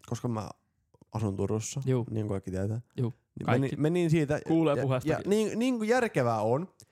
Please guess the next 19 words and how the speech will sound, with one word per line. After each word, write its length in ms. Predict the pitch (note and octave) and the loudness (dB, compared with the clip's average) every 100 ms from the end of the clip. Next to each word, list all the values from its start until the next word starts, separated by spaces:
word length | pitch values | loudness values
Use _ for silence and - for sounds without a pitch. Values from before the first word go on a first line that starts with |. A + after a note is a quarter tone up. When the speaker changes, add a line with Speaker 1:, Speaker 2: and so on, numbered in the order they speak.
| _ - | _ -6
Speaker 1:
niin 120 | C#3 | 0
Kirkkonummeltahan 800 | G#3+ G#3+ F3 D#3 C#3 C3+ C#3+ D#3 | 0 2 0 2 2 0 0 0
ei 180 | F#3+ G3 | 0 2
mene 140 | D3 | 2
junaa 420 | B2+ D#3+ D#3 A2 - | 2 2 0 0 -2
suoraan 720 | A#2+ G3+ G3+ A2+ - D2+ B1+ - _ _ _ - | -4 0 0 0 -2 -6 -6 -10 _ _ _ -2
Turkuun, 580 | A2 G2 - B2+ E3 _ _ _ _ _ - | -2 -2 -2 -2 -2 _ _ _ _ _ -2
vaan 320 | A#2+ D3+ F#3 _ - | 0 0 -6 _ -4
se 60 | C3 | 0
junahan 680 | D3 F3+ D3 A#2+ _ C3 | 2 0 -2 -6 _ -2
menee 300 | B2 B2 A#2+ - _ _ _ _ - | 0 0 -2 -4 _ _ _ _ -4
ensin, 380 | B2+ D3+ C3 G#2+ - _ G2+ | 0 2 2 0 -6 _ -4
ö, 380 | G2+ G2 F#2+ - A2 | -2 0 -4 -6 -10
Stacelle. 540 | - A#2 A2 D3 F3 - - | -2 0 0 -2 -2 -4 -4
Speaker 2:
Juu. 220 | C3 B2 - _ _ | -2 -2 -8 _ _
Speaker 1:
Ja 80 | - | -6
Staceltä 600 | - E3 F#3 - A2+ A#2+ - - | 0 2 2 2 0 0 -4 -2
se 120 | C3 | 0
menee 380 | A#2+ A#2+ A2+ | 2 2 0